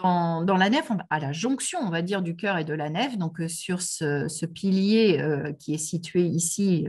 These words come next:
côté nord, on a dégagé une scène,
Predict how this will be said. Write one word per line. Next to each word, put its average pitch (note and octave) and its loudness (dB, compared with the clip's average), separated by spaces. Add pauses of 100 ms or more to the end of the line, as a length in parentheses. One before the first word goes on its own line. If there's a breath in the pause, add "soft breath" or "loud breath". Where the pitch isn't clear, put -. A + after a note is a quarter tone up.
côté D#3+ -2
nord, E3 2 (560 loud breath)
on F#3+ 4
a C4 4
dégagé G#3+ 0
une G#3+ 4
scène, F#3 -4